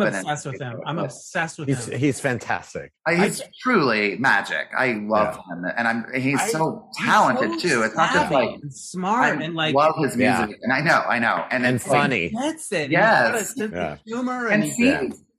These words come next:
Speaker 1: seems weirdly, I know this is so, we don't know him, but he seems so weirdly, like, down to earth and, like,
Speaker 3: Yes.
Speaker 1: human.
Speaker 3: Yeah.
Speaker 1: And, like, I, I, I, you know, I, his,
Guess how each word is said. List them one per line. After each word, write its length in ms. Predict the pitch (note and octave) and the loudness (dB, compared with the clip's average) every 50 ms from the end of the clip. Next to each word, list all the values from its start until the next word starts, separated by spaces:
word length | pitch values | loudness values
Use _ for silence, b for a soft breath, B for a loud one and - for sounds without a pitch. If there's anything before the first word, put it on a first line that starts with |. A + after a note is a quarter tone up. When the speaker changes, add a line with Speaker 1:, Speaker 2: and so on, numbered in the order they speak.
| _ _ | _ _
Speaker 1:
seems 420 | - - - - A#4 B4 B4 A#4+ - | -10 -8 -6 -4 -4 -2 -2 -2 -4
weirdly, 600 | D4 E3+ C#3+ B2+ D3 D#3+ F#3 F#3+ F3 G3 F#3 F3+ | -4 -2 -2 2 2 4 4 4 4 4 4 4
I 60 | D#3 | 4
know 100 | B2 C3+ | 2 0
this 140 | C#3+ C3 - | 0 0 -4
is 160 | E3 D3+ - | -6 -4 -2
so, 280 | - D#3+ D3+ C#3 C3 - _ _ - | 0 0 0 0 -4 -12 _ _ -2
we 120 | E3+ E3 | 0 2
don't 240 | D#3+ E3 E3 D3 B2 | 4 4 4 2 2
know 180 | A#2+ B2 C#3 D3 | 2 2 4 4
him, 220 | C#3 B2+ A#2+ A#2+ | 4 2 4 4
but 180 | C3+ C3+ - C3+ | 4 2 2 2
he 160 | C3+ D#3+ E3 | -2 -2 -2
seems 400 | - - - F4 G4+ G#4+ G4 - | -2 0 0 0 0 0 -2 -2
so 180 | - - - C#4+ | 0 0 0 2
weirdly, 460 | A#2 C3 D3 F3+ F#3 F#3+ F3 D3+ C3+ | 2 2 2 2 2 2 0 0 0
like, 300 | A2+ B2+ B2+ B2 A2+ G2+ - B B B B B B B _ _ - - - B2 C#3 B2+ | 2 4 4 2 2 0 -8 B B B B B B B _ _ -18 -14 -12 -8 -6 0
down 240 | A#2 C#3 D3 F3+ F3+ | 2 4 4 4 4
to 100 | F#3 - | 2 2
earth 440 | A2 G#2+ G#2+ B2+ F3+ A3+ A3+ - - - | 4 4 4 4 4 2 0 -2 -2 2
and, 140 | C#3 - | 2 4
like, 160 | A2+ A#2+ B2 A#2+ | 4 4 4 2
Speaker 3:
Yes. 180 | - - - | 0 -4 0
Speaker 1:
human. 300 | - C#3 C#3+ E3+ G3+ B3 - - - A4 - - B B B B B B - | 2 2 4 4 4 2 2 0 -4 -8 -10 -12 B B B B B B -2
Speaker 3:
Yeah. 140 | A#2 A#2 F3 | 0 2 4
Speaker 1:
And, 100 | F3+ F3+ | 4 4
like, 180 | F3+ F3 - - - - | 2 0 -2 -4 0 0
I, 40 | D3+ | 0
I, 340 | - - D3 C3 - D#3 E3+ F3+ F3 F3 - _ - | 2 4 2 2 4 4 2 2 0 -2 -8 _ -10
I, 20 | D#3+ | -6
you 160 | - F#3 G3+ | -2 -2 0
know, 300 | F#3 D3+ C#3 C#3+ D3 - | 2 4 4 2 2 2
I, 140 | - D#3 D#3+ | 2 2 2
his, 340 | D#3+ F3 F#3 F3+ - - - | 2 0 0 0 -2 -6 -12